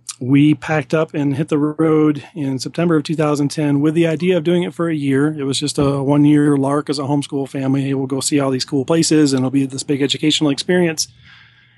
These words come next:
And then, um, we just liked it so much that we finished the year out, went home, sold the house, kinda went all in at that point. And so now it's been five and a half years, six years in September. And so we launched with a twelve and thirteen-year-old, and now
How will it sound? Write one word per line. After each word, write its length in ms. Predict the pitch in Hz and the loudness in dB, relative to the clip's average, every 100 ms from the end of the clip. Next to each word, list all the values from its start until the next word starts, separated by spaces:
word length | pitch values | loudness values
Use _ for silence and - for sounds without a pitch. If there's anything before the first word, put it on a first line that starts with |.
| _ _ | _ _
And 180 | 147 147 | 2 4
then, 400 | 151 151 147 - | 4 2 0 -4
um, 500 | 147 135 135 127 123 - | -6 -4 -4 -4 -6 -6
we 120 | 143 | -2
just 160 | 147 143 | -2 0
liked 160 | 151 139 | -2 -2
it 80 | |
so 80 | 147 | -4
much 260 | 135 147 139 | -2 -2 -4
that 220 | 135 135 | -8 -8
we 260 | 131 131 123 | -10 -10 -12
finished 320 | - 143 135 | -8 -6 -6
the 80 | 135 | -6
year 120 | 135 | -4
out, 280 | 127 135 147 | -2 -4 -4
went 140 | 139 131 | -6 -4
home, 320 | 135 135 135 | -2 -2 -2
sold 180 | - 135 | -4 -4
the 60 | |
house, 640 | 131 160 156 - - - - | 0 2 2 -2 -8 -12 -16
kinda 200 | - 139 | -6 -2
went 160 | 139 139 | -2 -2
all 240 | 135 135 | -2 0
in 120 | 143 | 2
at 120 | 143 135 | 2 -2
that 180 | 143 | -8
point. 340 | - 143 143 143 _ _ | -2 0 0 0 _ _
And 340 | 135 135 127 | -4 -2 -2
so 120 | 120 135 | -2 -2
now 180 | 131 | 0
it's 80 | 135 | -2
been 180 | - 131 | 0 -2
five 220 | 123 151 | 0 0
and 80 | 147 | 2
a 40 | |
half 200 | 147 160 | 2 0
years, 560 | 165 151 147 143 139 135 | 2 4 4 2 0 -4
six 320 | - - 151 | -6 -6 -6
years 200 | 160 143 | -4 -4
in 80 | 139 | -4
September. 580 | 127 131 147 131 110 113 _ _ _ _ _ _ _ - | -6 -8 -6 -4 -6 -12 _ _ _ _ _ _ _ -10
And 160 | 120 | -6
so 160 | - 131 | -2 0
we 100 | 123 | 2
launched 380 | 135 147 147 - | 2 2 0 0
with 100 | 135 | -2
a 140 | 131 | -2
twelve 240 | - 165 147 | -2 0 0
and 100 | 135 | -2
thirteen-year-old, 840 | 180 - 175 160 160 160 165 165 | -2 0 0 2 2 2 2 0
and 180 | 165 135 | -6 -8
now 440 | 139 135 135 135 | -8 -10 -12 -14